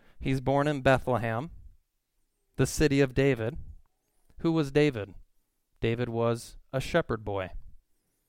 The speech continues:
Jesus in Revelation twenty-two sixteen says that he is the root and the offspring of David. Here you have these shepherds. It says that they're outside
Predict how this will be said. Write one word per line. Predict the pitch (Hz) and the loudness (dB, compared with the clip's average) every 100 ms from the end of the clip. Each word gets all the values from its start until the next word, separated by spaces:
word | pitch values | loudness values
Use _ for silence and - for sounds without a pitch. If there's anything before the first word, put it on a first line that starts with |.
| _ _ _ | _ _ _
Jesus | - 151 151 135 - | -2 0 2 -2 -2
in | 127 | 2
Revelation | 127 127 127 131 - 120 | 2 2 2 0 0 -8
twenty-two | - 131 123 - 127 | -6 -4 -6 -6 -8
sixteen | - 123 - - 165 135 | -4 -4 -4 -10 -10 -10
says | 127 123 113 - - _ _ _ _ _ _ _ | -8 -6 -6 -12 -20 _ _ _ _ _ _ _
that | - 123 | 0 2
he | - 180 131 160 - - - _ - | 0 0 0 -4 -10 -18 -20 _ -6
is | 131 | -2
the | - | 0
root | 120 160 147 131 - | 0 2 2 2 -2
and | 131 127 | -6 -6
the | 131 | -4
offspring | 151 170 170 - 123 113 123 - _ _ _ _ _ _ _ - | 0 0 0 -4 -6 -6 -10 -16 _ _ _ _ _ _ _ -4
of | 135 131 | -4 2
David. | 147 151 113 101 - - - _ _ _ _ _ _ _ | 2 2 -2 -6 -12 -16 -20 _ _ _ _ _ _ _
Here | - 131 | -4 0
you | 123 | 2
have | 127 123 | 2 0
these | 123 | -2
shepherds. | - 123 120 151 160 - | 0 0 0 -2 -4 -10
It | - | -16
says | - 123 | -2 0
that | 120 113 | 0 -2
they're | 110 | 2
outside | 113 135 - 117 127 143 | 2 0 0 2 2 0